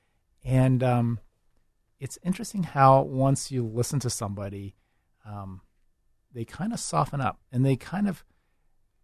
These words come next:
they are almost able to access a different, um, a more fe-,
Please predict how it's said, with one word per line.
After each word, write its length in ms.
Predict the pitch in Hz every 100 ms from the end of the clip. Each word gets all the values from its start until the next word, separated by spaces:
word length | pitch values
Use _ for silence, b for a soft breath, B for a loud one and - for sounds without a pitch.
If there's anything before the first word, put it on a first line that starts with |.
| _ -
they 280 | 170 147 156
are 220 | 147 147
almost 340 | 151 156 160
able 220 | 151 143
to 140 | 139 -
access 380 | 127 - 131 117
a 60 |
different, 640 | 101 117 110 117 107 - -
um, 340 | 107 98 90 95 _ _ _ _ _ _ _ - - _ _ _ _ -
a 40 |
more 260 | 117 123 120
fe-, 320 | - -